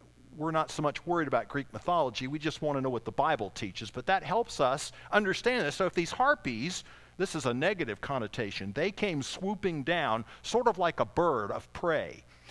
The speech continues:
You've seen this before, right? I mean, if you've ever seen a, a bird of prey swoop down, maybe this, a hawk comes down, grabs a mouse. Or maybe you see a bird that catches fish from the water, and unlike the pelican,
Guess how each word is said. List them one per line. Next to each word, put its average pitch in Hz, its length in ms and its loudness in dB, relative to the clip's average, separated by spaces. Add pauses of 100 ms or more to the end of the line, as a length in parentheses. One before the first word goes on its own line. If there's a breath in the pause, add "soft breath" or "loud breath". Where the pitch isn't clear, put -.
You've 214 160 -2
seen 240 180 -2
this 190 160 0
before, 143 420 0
right? 120 300 2 (300 loud breath)
I 151 40 -4
mean, 151 140 0
if 135 80 -6
you've 165 120 0
ever 175 160 0
seen 180 340 -2
a, 131 200 2
a 131 80 0
bird 160 280 2
of 143 100 -6
prey 165 220 0
swoop 175 420 -2
down, 170 260 0
maybe 165 280 -2
this, 151 300 -4
a 120 60 -2
hawk 175 360 -2
comes 170 240 -2
down, 160 260 0
grabs 151 320 0
a 143 60 -2
mouse. 151 560 0 (680 loud breath)
Or 175 220 6
maybe 196 220 0
you 208 100 -2
see 190 320 -2
a 139 140 2
bird 170 400 4
that 147 220 2 (220)
catches 170 460 0
fish 196 220 0
from 160 220 -2
the 151 80 2
water, 160 420 2
and 117 200 -2
unlike 185 440 0
the 185 80 2
pelican, 139 800 0